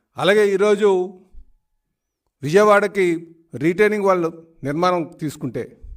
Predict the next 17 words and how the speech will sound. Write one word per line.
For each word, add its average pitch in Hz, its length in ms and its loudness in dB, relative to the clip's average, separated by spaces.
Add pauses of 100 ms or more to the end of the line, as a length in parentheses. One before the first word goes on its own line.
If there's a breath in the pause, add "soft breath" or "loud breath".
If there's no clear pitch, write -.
(760)
ఆ 131 120 0
రోజు 196 240 2
తెలుగుదేశం 202 640 2
పార్టీ 202 240 -2
అధికారం 202 340 2
ఉన్నప్పుడు 226 300 -2
ఆ 208 80 2
నిర్మాణం 180 540 -2 (840)
almost 185 340 -2
నైంటీ 175 260 0
పర్సెంట్ 165 420 -4
పూర్తి 151 200 -8
చేశారు. 135 440 -6 (560)
వీళ్ళు 151 220 -2
గడిచిన 190 260 2
ఐదు 202 200 0
సంవత్సరాలుగా 196 840 0